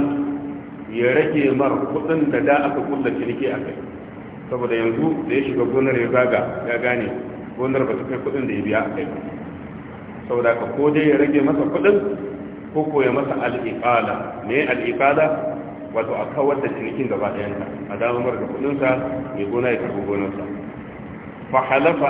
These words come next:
Allah ya fa'ala, sai mai gona ya rantsa ya ce ba zai yi ba. Sai an gama ciniki. Da kana ina ne ya hana ka shiga gonar ka duba kafin ka saya?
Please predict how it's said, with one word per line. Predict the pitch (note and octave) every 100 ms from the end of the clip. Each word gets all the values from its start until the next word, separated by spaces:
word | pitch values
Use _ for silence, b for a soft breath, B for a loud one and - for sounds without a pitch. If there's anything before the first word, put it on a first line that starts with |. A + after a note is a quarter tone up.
| D3
Allah | D3+ D3 D3
ya | D#3
fa'ala, | D3 D3 C#3 - - - - - -
sai | - D3
mai | C3
gona | B2+ C3+ C3+
ya | C3+ C#3+
rantsa | C#3+
ya | B2+ A#2+
ce | -
ba | A2+ A#2
zai | A#2
yi | -
ba. | - - - - -
Sai | -
an | D3 D3+
gama | D3+ -
ciniki. | G2 - - - - - - - - -
Da | C#3+
kana | C#3+ C3+ A#2
ina | A#2 B2
ne | B2
ya | C#3
hana | C#3
ka | C3
shiga | C#3+ -
gonar | B2+ C3 C3+ C3+
ka |
duba | - B2 B2
kafin | A#2 G2+ A#2
ka | G#2+
saya? | -